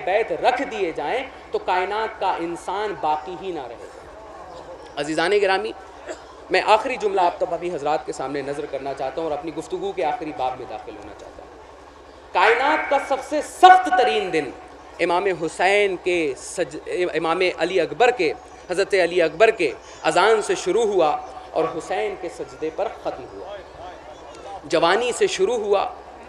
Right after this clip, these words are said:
ضعیفی پر ختم ہوا۔ مجھے آپ کے سامنے نہ تو مقتل پڑھنا ہے، نہ ہی مصائب کے وہ الفاظات پڑھنے ہیں جو آپ تمامی حضرات نے اکثر سنے۔ میں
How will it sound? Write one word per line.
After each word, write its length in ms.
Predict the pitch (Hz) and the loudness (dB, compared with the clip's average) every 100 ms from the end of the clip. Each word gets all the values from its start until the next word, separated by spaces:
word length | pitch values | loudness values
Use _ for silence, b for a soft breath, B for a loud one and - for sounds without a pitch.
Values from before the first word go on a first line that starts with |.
| - - | -20 -10
ضعیفی 440 | 143 170 202 - | 0 0 0 -6
پر 160 | 220 196 | -4 -4
ختم 340 | 156 165 - 113 | -2 -6 -8 -10
ہوا۔ 220 | 95 85 - - - - - - - 440 - - - - - - - | -12 -12 -14 -16 -16 -16 -16 -18 -16 -18 -16 -20 -18 -20 -20 -20 -6
مجھے 340 | 190 233 247 - | -2 4 4 6
آپ 220 | 190 - | 2 2
کے 80 | 226 220 | 0 0
سامنے 300 | 196 214 208 | 0 0 0
نہ 80 | 190 190 | 0 0
تو 80 | |
مقتل 320 | 180 151 - 185 | -2 -4 -4 -4
پڑھنا 340 | 180 170 165 165 | -4 -6 -6 -8
ہے، 80 | 165 - - - - - - - - | -10 -14 -18 -20 -20 -18 -20 -12 0
نہ 100 | 196 202 | 2 2
ہی 100 | 233 | 0
مصائب 680 | 185 180 190 196 226 220 | 0 0 4 6 4 2
کے 240 | 220 220 208 - - - - - - - - - - 143 | 4 4 4 -2 -16 -18 -18 -20 -20 -20 -20 -20 -18 4
وہ 160 | 226 | 6
الفاظات 680 | 185 180 170 160 165 208 - | 6 4 4 4 6 6 4
پڑھنے 280 | 196 170 175 | 0 0 -2
ہیں 160 | 175 190 | -2 0
جو 160 | 190 | 0
آپ 300 | 147 156 160 | 2 0 0
تمامی 320 | 165 151 147 165 | -4 -6 -6 -6
حضرات 380 | 139 127 139 147 | -6 -4 -4 -4
نے 80 | 175 | -6
اکثر 280 | - 180 - 185 | -6 -6 -6 -10
سنے۔ 200 | - 107 98 - - - - - | -12 -14 -16 -18 -20 -20 -20 -10
میں 120 | - | -4